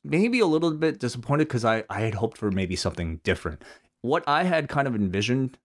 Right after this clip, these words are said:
that I thought would have been really cool was if they dressed down the set,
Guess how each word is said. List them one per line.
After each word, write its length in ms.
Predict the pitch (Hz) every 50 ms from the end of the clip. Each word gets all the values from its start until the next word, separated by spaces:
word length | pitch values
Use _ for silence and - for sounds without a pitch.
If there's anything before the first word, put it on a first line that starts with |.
| _ -
that 120 | 95 90
I 140 | 92 110 147
thought 160 | 147 131 110
would 100 | 107 107
have 60 | 95
been 160 | 104 98 95
really 180 | 98 104 104 92
cool 280 | - - 101 101 113 113
was 200 | 104 98 85 92
if 160 | 95 - -
they 300 | - 92 90 85 85 - _ _ _ _ _ _ _ _ -
dressed 320 | 113 107 110 - - -
down 260 | - - 98 135 165
the 100 | 165 120
set, 320 | - - - 90 76 -